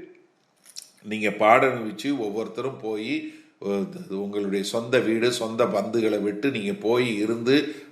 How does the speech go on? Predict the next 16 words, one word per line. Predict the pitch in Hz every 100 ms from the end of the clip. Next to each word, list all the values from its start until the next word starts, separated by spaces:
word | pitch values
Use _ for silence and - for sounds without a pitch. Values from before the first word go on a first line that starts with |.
| -
பாட | 104 120 135
அனுபவிக்கிறது, | 123 110 101 98 107 143
அது | 117 92
தேவனுடைய | 98 123 131 117 101 92 -
சித்தமா | 104 135 127 110 95
இருக்கிறது. | 101 101 98 87 95 131 139 - - - _
காரணம் | - 101 143 160 147
என்னன்னா, | 120 104 107 87 85 127 160 - -
நீங்க | - 110 120
இப்படி | 107 101 101
பாட | 95 98 110 151 185
அனுபவிக்கும் | 175 160 143 - 107
போதும் | 98 90 101 143 165 - - - _ -
நன்மை | 95 110 131 175 214 226
செய்கிறவங்களா | 180 170 151 143 127 123 123
இருக்கணும். | 104 - 92 107 147 156